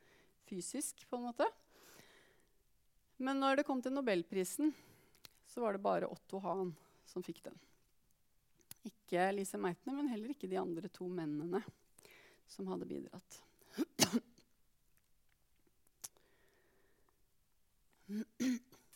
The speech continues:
Så det er jo bare en illustrasjon på dette med fisjon. At man sender inn en nøytron mot en kjerne, og så får man danna to lettere kjerner da, i tillegg til andre partikler.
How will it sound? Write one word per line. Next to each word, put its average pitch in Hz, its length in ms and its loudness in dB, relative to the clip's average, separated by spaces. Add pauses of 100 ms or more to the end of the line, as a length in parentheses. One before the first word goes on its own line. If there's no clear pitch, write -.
Så 214 80 -8
det 196 120 -2
er 185 120 0
jo 185 160 -4
bare 180 400 -6 (240)
en 202 160 -6
illustrasjon 196 720 -6
på - 140 -8
dette 185 180 -8
med 180 240 -2
fisjon. 359 440 -4 (600)
At - 160 -18
man 190 240 -2
sender 180 400 -2
inn 185 160 0
en 185 160 0
nøytron 190 400 -4
mot 202 160 -8
en 208 120 -6
kjerne, 208 500 0
og 294 60 0
så - 200 -12
får 202 160 -6
man 185 340 -2 (460)
danna 180 500 0 (800)
to 185 160 -6
lettere 185 520 -6
kjerner 180 400 -4
da, 214 160 2
i 196 80 -6
tillegg 180 400 -4
til 180 160 -4 (180)
andre 180 300 -4 (120)
partikler. - 480 -16